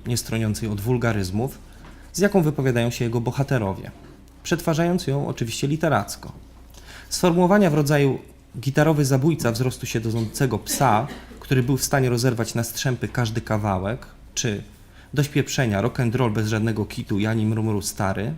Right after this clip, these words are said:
czy wysok-, wysokooktanowy hałas, początkowo mogą razić, ale dobrze wpisują się w klimat muzyki i nieco obrazoburczego stylu A C D C.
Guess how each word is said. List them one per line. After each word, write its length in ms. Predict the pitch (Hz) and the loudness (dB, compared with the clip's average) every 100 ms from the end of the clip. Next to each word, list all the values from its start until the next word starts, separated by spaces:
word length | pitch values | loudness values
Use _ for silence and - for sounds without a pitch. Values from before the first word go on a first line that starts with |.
| - | -10
czy 120 | - 113 | -6 -2
wysok-, 400 | 123 143 110 - - | 0 0 -2 -6 -8
wysokooktanowy 880 | 123 135 156 143 113 - 117 110 98 | -2 0 0 0 -2 -2 -2 -2 -4
hałas, 500 | - 107 101 - - - - - - - - | -2 -2 -2 -4 -8 -16 -20 -20 -20 -20 -8
początkowo 460 | - 233 - 196 | 0 2 4 6
mogą 280 | 180 156 156 | 8 6 6
razić, 400 | 139 107 95 90 | 6 6 2 -2
ale 160 | - 156 | 0 2
dobrze 260 | 165 143 | 2 2
wpisują 400 | 120 - - 107 | -2 -2 -2 -2
się 140 | 95 - | -4 -6
w 80 | - | -6
klimat 360 | 104 95 90 | -4 -4 -2
muzyki 520 | 113 131 190 190 - - - - - - - - - | 0 0 0 -2 -8 -8 -16 -20 -20 -20 -20 -20 2
i 80 | 208 | 6
nieco 400 | 180 175 147 - | 6 4 -2 0
obrazoburczego 800 | 175 175 139 127 110 104 113 107 | 4 4 4 2 0 0 -2 -2
stylu 420 | - 92 92 92 - - | -4 -4 -4 -6 -8 -2
A 40 | 110 - | 0 0
C 160 | - | -2
D 100 | 92 | -4
C. 200 | 90 - | -4 -6